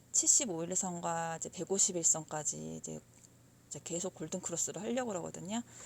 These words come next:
이제 그런 이제 <clears throat> 움직-, 그런 이제 모양이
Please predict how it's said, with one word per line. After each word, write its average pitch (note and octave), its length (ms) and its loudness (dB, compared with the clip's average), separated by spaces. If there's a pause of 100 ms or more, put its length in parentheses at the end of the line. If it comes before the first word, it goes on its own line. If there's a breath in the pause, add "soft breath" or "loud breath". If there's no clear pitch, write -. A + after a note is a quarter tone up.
(360 loud breath)
이제 F#3 120 -12
그런 F#3 800 2
이제 D#3 460 -2 (180)
<clears throat> B3 300 6 (2500)
움직-, G3 380 0 (100)
그런 G3+ 380 2
이제 F3 140 2
모양이 G3+ 680 6